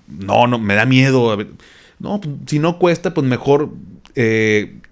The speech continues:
tú cálala, tú muévele, métele una cantidad pequeña como para probar, y en la medida que te vas acostumbrando, te va gustando, le continúas, y si no,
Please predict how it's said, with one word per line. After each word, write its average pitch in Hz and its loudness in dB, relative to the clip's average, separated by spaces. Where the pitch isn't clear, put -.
tú 143 6
cálala, 135 -4
tú 127 2
muévele, 127 -2
métele 120 -4
una 127 -4
cantidad 113 -6
pequeña 117 -4
como 104 -8
para 95 -6
probar, 113 0
y 107 2
en 113 4
la 110 4
medida 110 2
que - -4
te 107 -8
vas 101 -6
acostumbrando, 131 -4
te 98 -6
va 95 -2
gustando, 135 -2
le 104 -6
continúas, 101 -4
y 110 -10
si 135 -4
no, 151 -4